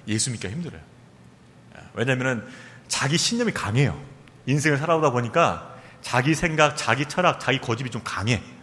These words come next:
나이가 드신 분들은. 그래서 제가 복음을 전하다 보면 나이 든 분들은 정말 힘들어요.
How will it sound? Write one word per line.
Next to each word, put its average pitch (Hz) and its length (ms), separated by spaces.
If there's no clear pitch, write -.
나이가 87 220
드신 104 240
분들은. 92 260
그래서 139 180
제가 143 220
복음을 151 240
전하다 160 240
보면 143 440
나이 156 280
든 190 140
분들은 196 280
정말 175 300
힘들어요. 220 380